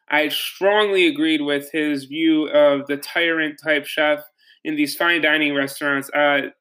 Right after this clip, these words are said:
you know, at the end of the day, for me, there's no reason you should be a tyrant in the, in a kitchen. I don't care if you have three stars. I don't care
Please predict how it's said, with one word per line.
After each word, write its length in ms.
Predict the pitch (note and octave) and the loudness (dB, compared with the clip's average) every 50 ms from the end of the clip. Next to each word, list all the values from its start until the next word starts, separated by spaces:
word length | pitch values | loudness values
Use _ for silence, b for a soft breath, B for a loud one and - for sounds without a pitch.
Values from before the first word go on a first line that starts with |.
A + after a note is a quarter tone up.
| _ _ _ | _ _ _
you 120 | - F3+ F#3 | 0 2 2
know, 120 | F3 F3+ | 4 2
at 120 | F3+ F3 | 2 2
the 80 | G3 A3 | 0 0
end 100 | A3+ A#3 | 0 0
of 80 | A3+ G#3+ | 0 0
the 80 | G3 | 0
day, 180 | E3 F3 F3+ F3 | 0 0 -2 -2
for 160 | E3+ - E3 | -2 -4 -4
me, 320 | D#3 E3 F3 F3 F3 F3 b b b b b b _ - | 0 0 2 2 0 -2 b b b b b b _ -8
there's 160 | E3+ E3+ F#3+ | -8 -4 -2
no 140 | G#3 G#3+ G3+ | -2 -2 0
reason 360 | F3 F3+ F#3 F3+ E3 D#3+ D#3+ | 2 0 0 0 -2 -4 -4
you 100 | D3+ D3 | -4 -4
should 180 | C#3+ - D#3 | -4 -6 -6
be 120 | C#3+ D3 C#3+ | -4 -4 -4
a 40 | C#3 | -2
tyrant 420 | C#3+ D3 D3 C#3 C3+ C3+ B2+ - _ _ - | 0 0 0 0 0 -4 -8 -10 _ _ -12
in 140 | D3+ C#3+ C#3 | -10 -8 -6
the, 300 | C3+ C3 C3+ C3 C3 - - | -6 -6 -6 -8 -8 -8 -6
in 120 | - D3+ C#3+ | -4 -4 -2
a 180 | C#3+ C3+ B2 | -2 -4 -6
kitchen. 420 | - - D#3+ C#3+ - C#3+ C3 C3 - - E3 | -6 -6 -6 -6 -6 -6 -10 -10 -6 -2 0
I 60 | E3 | 0
don't 160 | F3 E3+ - | 0 0 0
care 140 | - F3+ F3 | 0 0 0
if 60 | D#3 | 2
you 120 | E3+ E3+ | 0 0
have 160 | E3 E3 D#3 - | 0 -2 -2 -2
three 140 | E3+ D#3+ | -4 -4
stars. 380 | D3 - - D3 C#3+ C#3 C#3 C3+ | -2 -2 -2 -2 0 0 -2 -4
I 40 | - | -6
don't 180 | C#3+ C#3+ C#3 | -8 -8 -4
care 340 | - E3+ D#3+ D#3 D#3 D#3 D#3 | -2 0 2 2 0 -2 -4